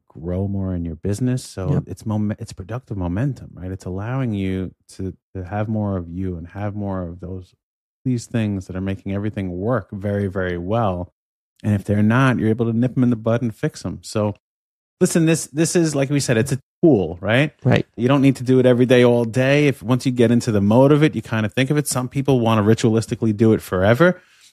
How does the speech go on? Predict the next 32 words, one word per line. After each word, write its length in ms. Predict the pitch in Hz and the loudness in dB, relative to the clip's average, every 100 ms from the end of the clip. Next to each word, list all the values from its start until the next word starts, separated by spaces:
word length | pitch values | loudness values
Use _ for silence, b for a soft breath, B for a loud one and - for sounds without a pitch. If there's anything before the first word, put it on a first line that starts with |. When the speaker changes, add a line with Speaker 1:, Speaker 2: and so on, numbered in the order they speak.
| - | 0
Speaker 1:
But 260 | 127 110 | 0 2
because 380 | 156 147 214 240 | 0 2 2 4
it's 200 | 254 - | 2 -2
a 40 | - | -2
tool 380 | 120 101 107 | 2 4 4
and 100 | 113 | 4
we 80 | 117 | 4
use 240 | 110 127 143 | 6 6 4
it 80 | 139 | 2
for 180 | 131 98 | 2 2
our 100 | 92 | 0
clients, 480 | - 85 90 123 | -4 -6 -4 0
we 80 | 135 | 2
wanted 260 | 127 139 170 | 4 2 2
to 80 | 143 | 2
make 220 | 131 - | 2 2
this 160 | 120 - | -2 -2
super 460 | - 120 - 107 | 2 2 4 0
affordable, 440 | - 98 92 - - | 0 -2 -2 -4 -8
right? 320 | 90 113 117 | -2 0 0
So 340 | - 127 120 b b b b | 2 4 4 b b b b
it's 160 | 131 | 0
available 420 | 131 127 143 180 170 | 4 4 4 4 2
on 200 | 160 139 | 2 0
Amazon 680 | 104 98 92 95 92 95 - | 0 0 0 0 -2 -4 -8
for 100 | - | 0
the 100 | 113 | 4
lowest 400 | 110 143 147 - | 6 4 4 2
price 360 | 120 117 107 107 | 2 2 0 -6
you 80 | |
could 160 | 101 110 | -4 -2
offer 600 | 104 110 - 104 98 92 | 0 0 0 2 2 0